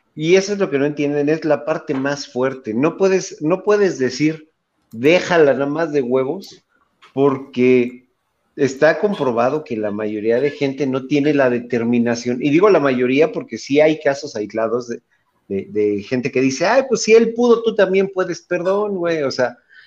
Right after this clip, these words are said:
no terminan de ver, no terminan de ver la curva estadística donde la gente sale, sale de la normalidad,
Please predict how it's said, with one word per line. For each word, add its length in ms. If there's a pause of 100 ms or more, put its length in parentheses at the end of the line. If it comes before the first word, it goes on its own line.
(220)
no 180
terminan 500
de 100
ver, 260
no 200
terminan 480
de 80
ver 200
la 100
curva 320
estadística 960
donde 340
la 180
gente 440
sale, 640 (360)
sale 360
de 120
la 160
normalidad, 880